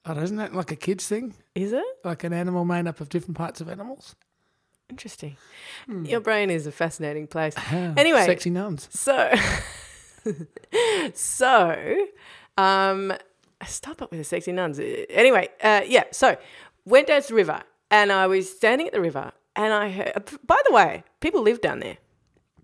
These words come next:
Speaker 2: There are tents
Speaker 1: Oh,
Speaker 2: on the
Speaker 1: really?
Speaker 2: sides of the,
Speaker 1: Well,
Speaker 2: in the long grass on the sides of the river.
Speaker 1: They're actually
Speaker 2: And
Speaker 1: set up.
Speaker 2: set up.
Speaker 1: It, uh,
Speaker 2: And there are no camping signs and stuff. And
Speaker 1: Well
Speaker 2: people who, like,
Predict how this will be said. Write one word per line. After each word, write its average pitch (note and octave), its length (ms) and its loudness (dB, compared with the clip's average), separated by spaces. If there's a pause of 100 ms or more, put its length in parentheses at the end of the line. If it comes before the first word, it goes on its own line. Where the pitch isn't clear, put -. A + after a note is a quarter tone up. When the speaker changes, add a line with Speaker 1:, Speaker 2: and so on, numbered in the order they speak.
(140)
Speaker 2:
There A3+ 140 6
are A3+ 40 6
tents - 560 -2 (320)
Speaker 1:
Oh, F3+ 200 8
Speaker 2:
on D#3 80 6
the C#3+ 80 6
Speaker 1:
really? D3+ 120 8
Speaker 2:
sides A3 240 4
of G3 100 -2
the, C4+ 60 2
Speaker 1:
Well, D4 180 4 (140)
Speaker 2:
in A#3+ 140 4
the A3+ 80 4
long G#3+ 240 4
grass F3+ 340 4
on F3 60 -4
the E3+ 60 -4
sides E3 300 0
of D#3 40 -10
the D#3 60 -6
river. E3 380 -4 (480)
Speaker 1:
They're E3+ 120 4
actually G3 160 6
Speaker 2:
And - 60 -4
Speaker 1:
set F3 260 4
up. - 400 0
Speaker 2:
set F#3+ 240 2
up. - 240 -6 (380)
Speaker 1:
It, E4+ 240 -8 (260)
uh, A#3+ 140 0
Speaker 2:
And A3+ 100 6
there G#3+ 140 6
are G3+ 60 4
no G3+ 200 4
camping F3 400 -2
signs - 380 -8
and D3 80 -12
stuff. - 440 -12 (1040)
And F#3 180 6
Speaker 1:
Well A3+ 100 6
Speaker 2:
people G3+ 380 4
who, F3+ 460 4
like, E3 360 2